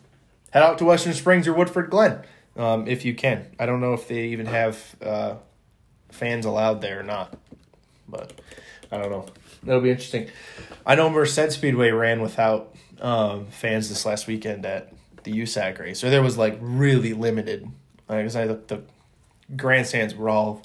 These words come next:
closed up, but, um, and virtual stuff. We have just one race this week, actually, in our, um, Sage Fruit E-Series. Um, I thought we had midgets this weekend, too. Um, I think we might. I don't know.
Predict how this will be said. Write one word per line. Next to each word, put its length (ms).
closed 340
up, 280
but, 220
um, 600
and 300
virtual 340
stuff. 440
We 140
have 160
just 180
one 260
race 320
this 180
week, 220
actually, 500
in 140
our, 320
um, 480
Sage 360
Fruit 220
E-Series. 640
Um, 400
I 60
thought 160
we 100
had 160
midgets 360
this 200
weekend, 400
too. 360
Um, 460
I 60
think 200
we 80
might. 320
I 80
don't 120
know. 140